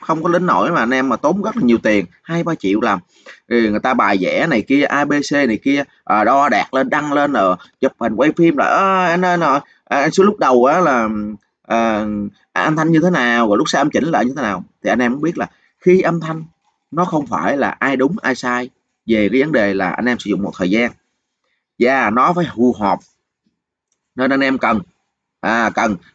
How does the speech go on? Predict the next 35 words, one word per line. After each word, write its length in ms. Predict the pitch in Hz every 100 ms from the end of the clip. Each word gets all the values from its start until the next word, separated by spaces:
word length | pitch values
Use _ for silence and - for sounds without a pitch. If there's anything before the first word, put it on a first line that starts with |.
| _
khi 240 | 180 185
sử 140 | - 120
dụng 280 | 131 90
đồ 160 | 110 92
chính 160 | 131 -
hãng 220 | 95 127
rồi 100 | 104
anh 120 | 113
em 120 | 113
cần 220 | 107 101 90 - _ -
là, 220 | 90 82
ờ, 260 | - 120 107 - - _ -
nguyên 260 | 156 175 -
bản 220 | 87 -
cái 120 | 185
lo 120 | 139
đó 300 | 135 151 196
như 100 | 160
thế 80 | 139
mình, 220 | 151 113 92 _ _ -
như 80 | 131
thế 80 | 156
nào, 280 | 117 101 87 _ -
và 160 | 123
anh 120 | 123
em 140 | 147 139
có 80 | 151
thể 100 | 107
thay 220 | - 160 156
con 200 | 151 143
chép. 220 | 165 202 _ _ _ -
Nhiều 180 | 147 151
khi 160 | 185
anh 100 | 170
ai 180 | 180 175